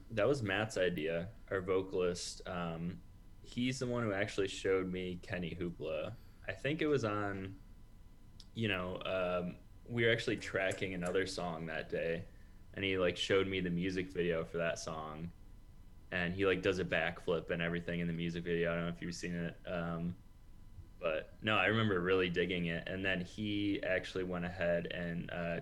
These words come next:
demoed it out, just kind of like a, a bare bones kind of song structure. So it was really, um, easy for me to be like, "Oh,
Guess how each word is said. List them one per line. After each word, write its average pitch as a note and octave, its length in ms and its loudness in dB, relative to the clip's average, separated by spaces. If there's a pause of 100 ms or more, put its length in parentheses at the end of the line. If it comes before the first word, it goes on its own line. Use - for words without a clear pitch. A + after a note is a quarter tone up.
demoed F#2 360 2
it D#2+ 120 0
out, E2 380 -2
just - 260 -8
kind F2+ 180 0
of F2 100 0
like F2 200 2
a, D#2 380 0 (180)
a D2+ 240 -4 (420)
bare F#2+ 220 6
bones F2 560 0
kind E2+ 200 -4
of - 60 -8
song F2 380 -2
structure. - 680 -6 (600)
So G2 300 4
it - 20 4
was F#2 160 0
really, F#2 460 2 (200)
um, E2+ 520 0
easy F#2 300 -4
for F2+ 140 -6
me F2 160 0
to F2 60 2
be F2 140 0
like, E2+ 320 0
"Oh, G#2+ 260 2